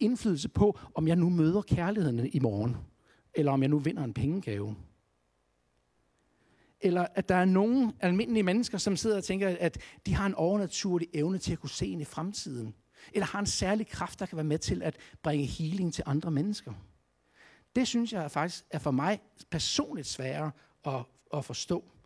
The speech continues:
Jeg ønsker ikke at træde på nogen her i dag, og undskyld, hvis du føler dig ramt. Men for mig, så er det altså bare langt nemmere at tro på en, en bibelsk overnaturlighed, end den form for overnaturlighed. Og lad mig lige prøve at forklare, hvad jeg mener. For hvis jeg tror på,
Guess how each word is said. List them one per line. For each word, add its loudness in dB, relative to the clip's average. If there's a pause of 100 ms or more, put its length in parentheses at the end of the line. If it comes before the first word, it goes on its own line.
(240)
Jeg -2
ønsker -4
ikke -6
at -8
træde 0
på -6
nogen -2
her -2
i -2
dag, -2 (140)
og -4
undskyld, -2
hvis -4
du -6
føler -2
dig -6
ramt. -6 (380)
Men -2
for -2
mig, 0 (440)
så 0
er 4
det 0
altså -2
bare 2
langt 0
nemmere 2
at -8
tro -2
på -2
en, -2 (340)
en 0 (160)
bibelsk -4 (180)
overnaturlighed, -4 (260)
end -6
den -2
form -6
for -6
overnaturlighed. -6
Og -2
lad 2
mig 2
lige 0
prøve 0
at -4
forklare, -6
hvad -4
jeg -2
mener. -6 (1300)
For -4
hvis 0
jeg -2
tror 0
på, 0